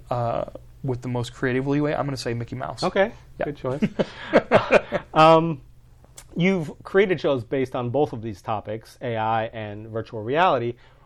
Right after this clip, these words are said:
Speaker 2: Which one do you think is most likely to destroy humanity and why?
Speaker 1: I mean, the, look, it's, I feel like an even bet at this point. Like one of them, one or the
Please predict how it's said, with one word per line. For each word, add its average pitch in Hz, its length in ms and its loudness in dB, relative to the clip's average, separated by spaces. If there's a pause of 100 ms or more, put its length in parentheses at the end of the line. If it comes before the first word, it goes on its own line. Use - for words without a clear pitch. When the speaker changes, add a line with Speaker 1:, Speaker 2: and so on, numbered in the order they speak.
(180)
Speaker 2:
Which 160 280 -4
one 185 240 0
do 135 80 -6
you 135 260 -6
think 123 380 -6 (160)
is 123 180 -8
most 131 300 -4
likely 123 340 -4
to - 160 -16
destroy 117 320 -6
humanity 110 720 -6
and 107 180 -8
why? 101 240 -6 (1200)
Speaker 1:
I - 80 6
mean, 156 400 2 (120)
the, 139 160 0
look, 139 260 -2 (1300)
it's, 143 180 -2
I 143 200 2
feel 143 260 0
like 120 120 -6
an 117 80 -8
even 120 240 -6
bet 131 240 -2
at 117 80 -10
this 120 120 -12
point. 120 280 -8
Like 123 200 -4
one 143 140 10
of 135 60 0
them, 233 140 10
one 135 120 2
or 131 40 6
the 127 180 6